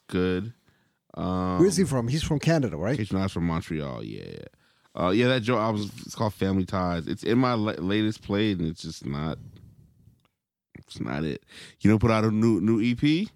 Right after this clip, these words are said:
Speaker 2: Who?
Speaker 1: Chef Lindo.
Speaker 2: Oh.
Speaker 1: Chef Lindo just put out eight new songs,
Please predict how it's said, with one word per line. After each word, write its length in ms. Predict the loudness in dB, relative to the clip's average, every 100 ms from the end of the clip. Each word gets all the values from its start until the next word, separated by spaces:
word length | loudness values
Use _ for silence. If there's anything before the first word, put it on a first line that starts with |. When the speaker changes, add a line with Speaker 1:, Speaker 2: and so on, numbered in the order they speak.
| 2
Speaker 2:
Who? 180 | 4 4
Speaker 1:
Chef 240 | 2 2
Lindo. 380 | 4 2 2 -4 -12 _ _ _ -4 2
Speaker 2:
Oh. 300 | 4 2 -2
Speaker 1:
Chef 220 | 0 2
Lindo 300 | 4 4 4
just 120 | 2 2
put 100 | 2
out 100 | 2
eight 180 | 2 2
new 100 | 2
songs, 680 | 2 2 4 2 -2 -8